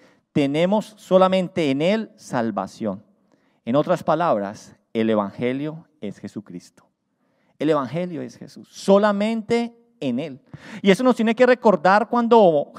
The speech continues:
Juan habla en Juan cuatro, si no estoy mal, o tres,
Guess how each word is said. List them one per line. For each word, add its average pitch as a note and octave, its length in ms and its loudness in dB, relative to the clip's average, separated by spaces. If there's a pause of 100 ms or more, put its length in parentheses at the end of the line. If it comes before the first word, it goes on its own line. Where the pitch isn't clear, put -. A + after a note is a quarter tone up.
(100)
Juan G#3+ 500 2
habla A#3 540 2
en E3+ 120 -2
Juan G3 300 2
cuatro, A3+ 380 0
si F#3+ 100 -4
no F3+ 80 -4
estoy G#3+ 240 -6
mal, G#3 280 -4
o G3 100 2
tres, G3+ 420 0